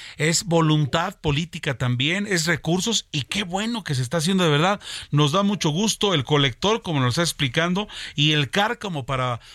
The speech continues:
para solu-, solucionar esto. Bueno, y hoy, aquí y ahora, ¿se puede hacer algo? Digo, porque, eh, está empezando la época de lluvias, ¿no? Y, y los demás días que se nos vienen, porque no será el único, el único día el que tuvimos antier atípico. Hoy mismo, en la capital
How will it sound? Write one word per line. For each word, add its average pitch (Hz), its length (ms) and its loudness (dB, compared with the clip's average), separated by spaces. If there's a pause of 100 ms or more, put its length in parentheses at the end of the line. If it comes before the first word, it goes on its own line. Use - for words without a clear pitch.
(120)
para 131 160 0
solu-, 131 380 0
solucionar 139 420 2
esto. 135 380 -2
Bueno, 160 240 2 (260)
y 214 220 4
hoy, 277 300 2
aquí 226 300 -6
y 214 60 -2
ahora, 185 440 0 (240)
¿se 185 180 2
puede 262 180 0
hacer 254 240 -2
algo? 196 340 -2
Digo, 175 220 -2
porque, 123 320 -2 (360)
eh, 135 160 -14
está 139 220 -2
empezando 180 420 0
la 156 60 2
época 127 260 0
de 113 100 0
lluvias, 139 460 2
¿no? 175 180 0
Y, 131 220 0
y 135 80 0
los 123 180 4
demás 170 260 2
días 208 220 2
que - 60 -4
se 156 120 2
nos 147 140 0
vienen, 180 340 0 (200)
porque 151 260 2
no 170 100 2
será 196 220 2
el 196 140 0
único, 151 440 0 (280)
el 143 120 2
único 175 300 2
día 202 140 2
el 175 80 0
que 120 80 -2
tuvimos 135 400 2
antier 139 380 2
atípico. 156 500 -2
Hoy 165 80 2
mismo, 180 500 2
en 139 80 0
la 120 80 2
capital 156 580 -2